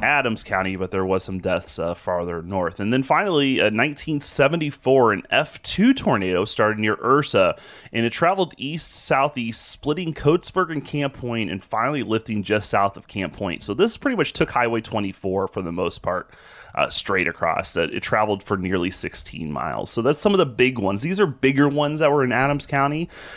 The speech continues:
but now we're gonna talk about those that are in the town of Quincy.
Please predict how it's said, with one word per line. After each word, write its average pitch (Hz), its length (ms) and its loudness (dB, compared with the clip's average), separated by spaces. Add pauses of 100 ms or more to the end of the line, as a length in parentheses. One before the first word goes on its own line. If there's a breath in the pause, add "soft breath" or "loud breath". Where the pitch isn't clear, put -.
(160 loud breath)
but - 260 0
now 139 300 2
we're 170 100 0
gonna 156 140 -4
talk 139 220 0
about 120 500 2 (120)
those 117 380 4
that 117 160 2
are 120 220 0 (100)
in 131 380 2
the 101 100 0
town 92 300 -2
of 80 80 -10
Quincy. - 460 -12